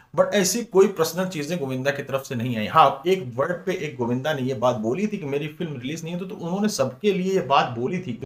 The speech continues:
लेकिन एक चीज ये है कि गोविंदा और सलमान की दोस्ती तब भी थी और आज भी वैसे बरकरार है गोविंदा और सलमान खान की दोस्ती। इसका एक facts ये भी है कि सलमान खान के opposite जो heroine रखी गई थी, वो रखी गई थी सुष्मिता सेन। सुष्मिता सेन, आपको पता है कि David Dhawan की फिल्म सलमान खान स्टारर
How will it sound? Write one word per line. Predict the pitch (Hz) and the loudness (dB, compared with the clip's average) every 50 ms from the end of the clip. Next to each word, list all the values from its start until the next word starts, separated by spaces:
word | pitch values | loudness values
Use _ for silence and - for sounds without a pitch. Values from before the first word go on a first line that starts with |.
| - _ - | -14 _ -10
लेकिन | 160 170 196 202 | -4 -2 0 0
एक | 185 185 | 0 0
चीज | - 208 156 - 151 | -2 -2 -2 0 0
ये | 180 | 2
है | 175 185 | 2 2
कि | 208 208 | 2 0
गोविंदा | 151 135 139 143 143 147 156 170 | -2 -2 -4 -4 -4 0 2 2
और | 170 156 | 2 2
सलमान | - 135 127 135 151 165 | 0 -2 -2 -2 -2 -2
की | 147 | -2
दोस्ती | 123 139 135 - - - 156 | -2 -2 -2 -2 -4 -8 -10
तब | 151 - 107 | -6 -4 -4
भी | 107 110 156 175 | -4 -2 -4 -4
थी | 175 202 175 | -2 0 0
और | 113 117 113 | 2 4 4
आज | 113 113 110 | 4 2 2
भी | 113 107 127 139 143 | 0 -4 -6 -6 -4
वैसे | 104 107 104 - 139 | -4 -4 -4 -4 -6
बरकरार | 120 110 107 104 - 101 101 98 95 98 | -6 -6 -8 -6 -4 -2 -2 0 -2 -2
है | 101 | -2
गोविंदा | 110 110 - 107 107 101 | -4 -4 -2 -2 -2 -4
और | 98 | -4
सलमान | - - 98 101 98 101 | -4 -4 -6 -6 -6 -6
खान | 101 95 90 | -8 -8 -8
की | 90 | -8
दोस्ती। | 90 87 85 - - - - _ _ - - - - _ | -10 -12 -12 -14 -16 -20 -20 _ _ -20 -20 -20 -14 _
इसका | - - - - 208 | -10 -4 4 6 6
एक | 196 202 - | 6 8 6
facts | 170 190 185 - - | 6 4 4 4 0
ये | 170 160 | -2 -2
भी | 156 185 190 | 0 2 2
है | 185 | 2
कि | 180 135 | 2 0
सलमान | - 143 139 139 160 175 180 | -2 -2 -2 -2 -2 -2 0
खान | 185 180 | 0 0
के | 175 - | 0 0
opposite | 131 127 143 143 139 185 180 | -2 0 0 0 0 0 -4
जो | 151 - 156 | -4 -4 -4
heroine | 127 123 127 147 175 170 | -4 -2 -2 -2 -2 -2
रखी | - - 127 | -4 -4 -4
गई | 110 120 123 123 123 | -4 -4 -6 -6 -6
थी, | 175 | -4
वो | 147 147 147 | -2 -2 -2
रखी | 135 - - 147 | -2 -4 -6 -6
गई | 131 139 139 | -8 -8 -8
थी | 151 151 | -8 -12
सुष्मिता | - - - - 127 123 127 | -14 -16 -12 -8 -6 -4 -2
सेन। | 120 123 123 110 104 | -4 -2 -4 -4 -4
सुष्मिता | - 131 139 165 170 165 | -6 -8 -8 -6 -6 -4
सेन, | 170 175 175 | -2 -2 0
आपको | 156 147 147 147 | 0 0 -2 -2
पता | - 131 127 131 | -4 -4 -2 -2
है | 143 143 | -2 -2
कि | 143 131 | -2 -4
David | 123 123 127 147 131 | -4 0 0 0 0
Dhawan | 117 120 127 | -2 -4 -6
की | 131 - 131 131 131 127 | -6 -4 -4 -4 -4 -4
फिल्म | 127 - 139 143 | -4 -4 -6 -6
सलमान | 135 - 113 113 120 123 | -6 -6 -4 -2 -2 -2
खान | 123 - 127 123 | -2 -4 -6 -6
स्टारर | 110 - - 113 113 131 147 - | -6 -4 -2 -2 0 0 -2 -6